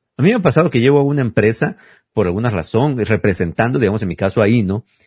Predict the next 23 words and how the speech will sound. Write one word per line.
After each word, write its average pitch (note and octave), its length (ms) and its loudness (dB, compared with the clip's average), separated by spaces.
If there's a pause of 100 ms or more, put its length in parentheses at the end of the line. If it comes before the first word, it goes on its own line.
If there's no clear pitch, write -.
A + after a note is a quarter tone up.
(840)
y D3 120 2
da E3+ 120 6
mucho G#3+ 300 2
gusto G3 380 0
cuando B2+ 240 -2
te A#2 80 -4
encuentras D3+ 480 -2
a G#2+ 120 2
alguien D#3+ 260 0
de G2+ 80 0
la F#2 100 -2
facultad. F2 280 -4
"Ah, F#3 100 -4
¿qué G#3+ 100 0
onda G3 140 0
vos? G3 140 -2
¿Cómo F#3+ 140 -2
estás? A3 220 0
Calidad, C3 440 2
calidad". B2+ 320 0
Mira, D#3+ 260 -2
fíjate C3 240 -4
que A#2 180 -8